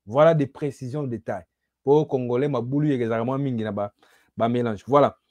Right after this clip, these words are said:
Cette émission sera consacrée à trentaine de minutes uniquement pour parler du recrutement Québec, hein, à titre de partage d'informations. Les Québec recrutent les infirmiers et infirmières. Ndenge bandeko bayi bandaka information, la province de Québec,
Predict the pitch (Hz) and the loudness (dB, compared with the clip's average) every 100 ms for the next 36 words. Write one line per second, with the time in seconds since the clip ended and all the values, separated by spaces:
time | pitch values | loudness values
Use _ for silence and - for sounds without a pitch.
0 | _ _ _ _ _ _ _ 254 247 226 | _ _ _ _ _ _ _ 0 6 6
1 | 202 240 208 202 208 180 165 156 202 196 | 6 2 2 2 4 2 0 0 4 4
2 | 170 170 160 208 160 147 165 165 143 156 | 4 -2 0 0 0 0 -2 -4 -4 -2
3 | 214 156 170 165 170 151 135 120 123 156 | -2 -2 -6 -4 -6 -2 -2 0 -2 -4
4 | 156 120 123 123 131 139 - 147 151 - | -4 -6 -4 -4 -6 -8 -8 -4 -4 -2
5 | 117 127 160 175 202 202 _ _ 120 - | 0 0 0 -2 -8 -10 _ _ -10 -8
6 | 160 131 123 143 123 147 123 110 113 107 | -10 -8 -6 -8 -8 -8 -8 -8 -8 -10
7 | 104 170 220 _ - - _ _ _ _ | -10 -10 -12 _ -18 -18 _ _ _ _
8 | - 147 156 - 170 202 202 208 139 147 | -2 0 0 2 4 4 4 4 2 0
9 | - - 185 160 185 180 - 120 127 165 | -4 -6 -6 -2 -2 -2 -8 -10 -2 0
10 | 151 160 147 160 160 175 151 131 110 - | 0 -2 -4 -4 -2 -2 -2 -2 -4 -8
11 | 90 98 85 _ _ _ _ _ _ _ | -14 -14 -16 _ _ _ _ _ _ _
12 | _ _ 131 147 190 185 143 127 127 123 | _ _ -6 0 2 2 2 -2 -2 0
13 | 139 143 117 113 110 117 113 110 165 147 | 0 0 0 -2 -4 -6 -8 -6 -6 -4
14 | 156 214 160 151 170 208 | -4 -4 -2 0 0 -2